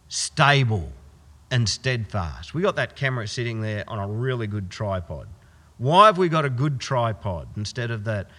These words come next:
flimsy one we used to have? Because this one is firm. It's a firm foundation for that camera. It doesn't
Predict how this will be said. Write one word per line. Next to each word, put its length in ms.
flimsy 440
one 240
we 100
used 320
to 80
have? 280
Because 400
this 300
one 280
is 240
firm. 840
It's 180
a 60
firm 480
foundation 720
for 80
that 220
camera. 400
It 120
doesn't 440